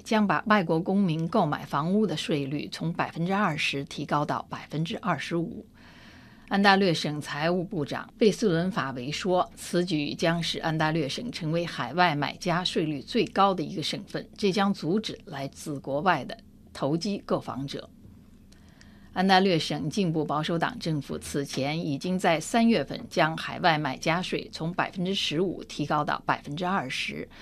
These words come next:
并将区域从原来的大金马蹄地区扩大到全省范围。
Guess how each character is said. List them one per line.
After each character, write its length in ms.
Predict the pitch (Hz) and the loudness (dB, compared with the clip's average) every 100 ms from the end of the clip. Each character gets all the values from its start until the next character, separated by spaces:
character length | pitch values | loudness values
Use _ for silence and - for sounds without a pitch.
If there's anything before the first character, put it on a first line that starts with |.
| - - | -20 -4
并 160 | - 240 | 6 8
将 220 | 247 247 | 10 8
区 380 | 240 - 254 240 | 6 6 8 8
域 100 | 160 | 6
从 260 | - 160 165 | -2 -4 -2
原 180 | 156 165 | 0 2
来 140 | 175 | 2
的 160 | 180 - - | 0 -4 0
大 180 | 208 | 0
金 220 | 165 - 233 | 2 2 2
马 220 | 175 - | 2 -4
蹄 240 | - 147 | -8 -8
地 180 | 175 151 | -4 -6
区 320 | - 139 139 - | -6 -6 -8 -6
扩 180 | - 143 | -2 0
大 160 | 143 | 0
到 180 | 139 80 | -2 -6
全 300 | - 143 160 | -8 -4 -2
省 140 | 208 - - | -2 -4 -4
范 200 | 139 117 | -4 -4
围。 240 | 110 113 | -6 -8